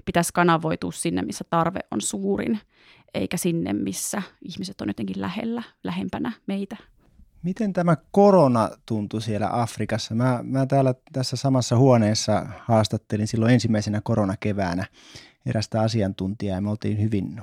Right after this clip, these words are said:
Speaker 2: huolissamme siitä, millä tavalla se korona iskee Afrikkaan, mutta iskikö se sitten kuitenkaan niin pahasti kuin silloin pelättiin?
Speaker 1: Kyllä aika,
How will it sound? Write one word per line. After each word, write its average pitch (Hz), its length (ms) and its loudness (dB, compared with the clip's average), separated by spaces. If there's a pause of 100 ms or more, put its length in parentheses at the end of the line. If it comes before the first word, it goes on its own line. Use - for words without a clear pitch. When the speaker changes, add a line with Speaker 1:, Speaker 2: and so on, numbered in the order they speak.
Speaker 2:
huolissamme 92 540 -4
siitä, 98 460 -8 (400)
millä 110 340 0
tavalla 98 320 -4
se - 200 -8
korona 101 320 -4
iskee 104 360 -6
Afrikkaan, 101 680 -6
mutta 107 280 -4 (260)
iskikö 185 460 0
se - 120 -4
sitten - 480 -8
kuitenkaan 110 540 2
niin 107 180 0
pahasti 107 460 -2
kuin - 240 -8
silloin 98 340 -6
pelättiin? - 580 -10 (880)
Speaker 1:
Kyllä 240 180 -2
aika, 254 240 0